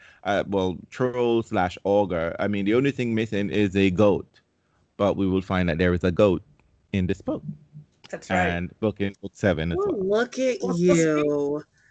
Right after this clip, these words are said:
Speaker 2: Speaking of elves, you know, this is, um, we're right at the point where, um, Harry finds out, 'cause he has sent, um, Dobby and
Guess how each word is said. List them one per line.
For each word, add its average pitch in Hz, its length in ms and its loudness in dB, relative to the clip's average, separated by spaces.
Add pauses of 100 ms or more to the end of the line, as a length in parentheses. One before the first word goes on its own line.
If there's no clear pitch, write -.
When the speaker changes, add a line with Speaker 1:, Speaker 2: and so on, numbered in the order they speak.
(120)
Speaker 2:
Speaking 294 600 -2
of 226 180 4
elves, 220 560 2 (100)
you 226 100 -8
know, 190 460 -4
this 233 280 -2
is, 277 400 -10
um, 196 600 -2
we're 262 200 -2
right 262 180 4
at 262 160 2
the 202 80 -8
point 240 400 -6
where, 190 500 2 (380)
um, 185 520 -2
Harry 226 440 2
finds 202 400 -2
out, 196 220 2
'cause 208 120 -4
he 247 140 -2
has 226 200 2
sent, 214 420 -4 (540)
um, 196 440 2
Dobby 220 680 2
and 185 680 -2